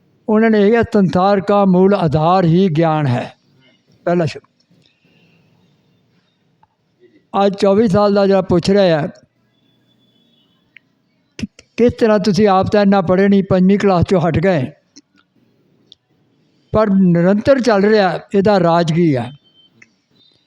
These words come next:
ਹੁਣ ਮੈਂ ਦੱਸਣਾ ਚਾਹੁੰਦਾ ਕਿ ਇਸੇ ਮੰਦਿਰ ਦੇ ਵਿੱਚ ਸਾਹਮਣੇ ਘਾਹ ਮੰਡੀ ਲੱਗਦੀ ਹੁੰਦੀ ਸੀ, ਬਸਤੀ ਸ਼ੇਖ ਦੇ ਵਿੱਚ।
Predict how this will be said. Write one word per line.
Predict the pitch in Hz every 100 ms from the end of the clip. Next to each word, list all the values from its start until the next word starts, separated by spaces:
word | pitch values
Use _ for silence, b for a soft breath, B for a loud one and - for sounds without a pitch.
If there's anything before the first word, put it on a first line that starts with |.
| _ _ _ _ _ _ -
ਹੁਣ | 196
ਮੈਂ | 196
ਦੱਸਣਾ | 180 175 214 208
ਚਾਹੁੰਦਾ | 190 190 190 156 - _ _ _ _ _ -
ਕਿ | 214 214
ਇਸੇ | - 240 226
ਮੰਦਿਰ | 185 175 196
ਦੇ | 202
ਵਿੱਚ | 170 151 - - _ _ _ _ _ _ _ _ - - - -
ਸਾਹਮਣੇ | 190 214 214 -
ਘਾਹ | 196 175
ਮੰਡੀ | 175 185
ਲੱਗਦੀ | 185 151 143 160
ਹੁੰਦੀ | 160 160
ਸੀ, | 175 151 _ _ _ _ _ _ _ _ _ _
ਬਸਤੀ | 170 165 190
ਸ਼ੇਖ | 160 156 147
ਦੇ |
ਵਿੱਚ। | 160 156